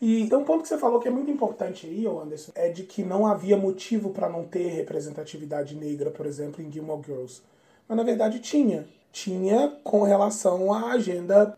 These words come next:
midiática de representar somente o que eles querem trazer majoritariamente como aceitável, né? O que que o público consome. E aí entra nessa discussão da questão da diversidade, onde que quem tá produzindo conteúdo é que determina que tipo de conteúdo que a gente vai consumir.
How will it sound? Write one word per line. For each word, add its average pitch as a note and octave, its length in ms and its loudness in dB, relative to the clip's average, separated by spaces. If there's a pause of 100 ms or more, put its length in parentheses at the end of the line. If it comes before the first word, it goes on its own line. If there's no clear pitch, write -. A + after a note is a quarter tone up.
midiática D#3+ 920 -2
de F#3 280 -6
representar G3+ 880 2
somente G#3+ 960 2
o F#3+ 80 -6
que - 160 -4
eles G3+ 140 0
querem F#3+ 240 2
trazer F#3 420 0
majoritariamente F#3 880 0
como F#3 340 -2
aceitável, F3 840 0
né? D#3 240 -4
O - 60 -16
que G3+ 120 -2
que G3+ 100 -2
o G3 40 -6
público G#3 440 0
consome. F3+ 720 -4 (240)
E F#3 80 4
aí G3 280 6
entra A#3 220 8
nessa A#3 260 2
discussão C#4 580 2
da G3 100 4
questão F#3 260 0
da G3 80 -2
diversidade, E3+ 600 0
onde G#3+ 200 0
que - 120 -20
quem A3 200 2
tá G#3 180 4
produzindo G3+ 640 0
conteúdo G#3 520 2
é A3 40 2
que A3 100 -6
determina G3+ 800 4
que G3+ 100 -6
tipo G3 220 -6
de - 80 -10
conteúdo F#3+ 420 0
que - 80 -4
a G3+ 40 2
gente G3+ 140 -2
vai G#3 100 2
consumir. A3+ 580 0